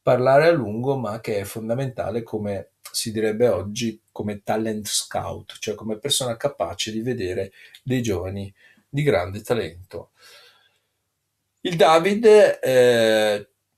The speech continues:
dice anche qualcosa su, eh, Michelangelo, che non cercava quella perfezione, quell'armonia delle forme che è caratteristica di Raffaello. Guardate queste mani molto grandi, anche quella abbandonata sulle cosce come è una ma-, una manona,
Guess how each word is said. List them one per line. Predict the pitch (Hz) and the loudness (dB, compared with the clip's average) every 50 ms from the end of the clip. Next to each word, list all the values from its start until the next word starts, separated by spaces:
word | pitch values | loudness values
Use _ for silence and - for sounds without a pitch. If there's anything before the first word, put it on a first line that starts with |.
| _ _ _ _ _ | _ _ _ _ _
dice | 147 139 165 165 147 - - 139 | -8 -6 -6 -4 -2 0 2 2
anche | 123 117 117 135 123 120 113 - | 2 0 0 -4 -6 -6 -6 -4
qualcosa | - 151 131 107 - - 156 147 139 120 104 98 98 | -2 -2 -2 -2 -2 0 4 4 4 4 2 0 0
su, | - - - - 143 143 143 - - _ _ _ | 0 2 2 2 0 -4 -6 -8 -10 _ _ _
eh, | 160 135 110 104 101 98 101 - _ _ | -10 -8 -6 -6 -6 -6 -8 -10 _ _
Michelangelo, | - 120 117 120 - 160 151 147 123 104 107 113 113 127 143 156 151 | -12 -10 -10 -6 -2 0 2 2 4 2 2 0 -2 -2 -2 -2 -2
che | - 151 135 | 0 0 0
non | 135 143 156 170 180 180 180 170 160 147 - - _ _ _ _ - - _ _ - | 2 2 2 2 2 2 0 0 0 0 0 -2 _ _ _ _ -20 -20 _ _ -6
cercava | - - 143 - - 180 180 170 139 120 | -4 -2 -2 0 2 4 6 6 6 6
quella | - - 120 113 113 | 4 4 2 2 2
perfezione, | - 123 113 113 - 120 110 110 - - 135 135 139 147 143 147 | 2 0 0 0 -2 -4 -6 -6 -6 -6 -2 0 2 2 2 0
quell'armonia | 143 - 127 113 110 104 110 113 120 131 135 | 0 0 0 0 0 -2 -2 -4 -2 -2 -2
delle | 127 117 110 104 | 0 0 0 0
forme | 107 - - 123 120 113 104 104 101 | -2 -2 -2 0 0 0 0 -2 -6
che | 98 - 104 | -6 -8 -6
è | |
caratteristica | - - 104 107 107 - 120 127 123 120 110 - 98 | -4 -4 -4 -4 -4 -6 -6 -6 -6 -6 -6 -6 -4
di | 101 104 | -2 -2
Raffaello. | 117 120 120 - - 139 101 90 92 104 107 | -2 -2 0 0 2 2 2 2 2 0 0
Guardate | 123 120 127 131 131 - 117 | 2 2 2 2 0 0 -2
queste | 110 107 104 - - 110 | -6 -4 -4 -4 -6 -6
mani | 110 117 123 123 120 117 113 110 | -4 -2 0 0 0 0 -2 -2
molto | 120 139 147 151 - - | -2 -2 -2 -2 -4 -4
grandi, | 101 110 113 110 104 98 90 90 92 90 90 90 | -2 0 0 2 2 2 0 -2 -4 -8 -8 -8
anche | 92 98 98 - | -8 -8 -10 -16
quella | _ - 113 113 107 | _ -4 -2 -2 -2
abbandonata | 98 101 98 98 98 98 104 107 107 - 104 | -2 -2 -4 -6 -6 -6 -8 -8 -8 -10 -10
sulle | - - 101 98 95 | -10 -10 -10 -12 -10
cosce | - - 107 117 113 - - | -6 -4 -2 -2 -2 -4 -8
come | - - 98 95 98 98 95 | -12 -14 -12 -8 -8 -8 -8
è | - 107 107 | -8 -8 -10
una | 104 107 104 _ 110 104 98 95 | -10 -10 -12 _ -10 -8 -8 -6
ma-, | 107 107 110 110 110 - | -6 -4 -4 -6 -6 -8
una | 127 110 107 104 | -8 -8 -6 -4
manona, | 110 110 117 127 135 127 110 95 92 92 92 90 | -2 -2 -2 0 0 0 -2 -2 -4 -8 -10 -10